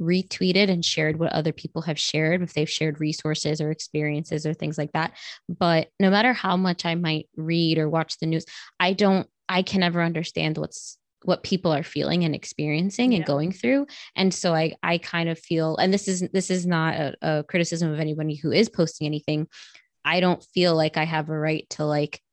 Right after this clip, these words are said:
Speaker 1: throw my two cents and, like, uh, what the hell do I know? Right. I'm,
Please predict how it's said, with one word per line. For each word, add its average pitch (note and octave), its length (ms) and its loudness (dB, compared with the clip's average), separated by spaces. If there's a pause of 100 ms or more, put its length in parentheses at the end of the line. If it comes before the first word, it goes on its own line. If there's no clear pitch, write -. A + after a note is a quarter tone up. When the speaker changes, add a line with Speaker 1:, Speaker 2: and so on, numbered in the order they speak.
(160)
Speaker 1:
throw F3+ 340 4
my F3 240 4
two F3 220 -6
cents - 320 -6
and, - 180 -2
like, F3+ 280 2
uh, A3 80 -2
what A3+ 240 2
the A#3+ 60 2
hell A3 140 4
do F#3+ 140 2
I F#3+ 200 2
know? F3+ 400 -2
Right. E3+ 220 2
I'm, E3+ 240 0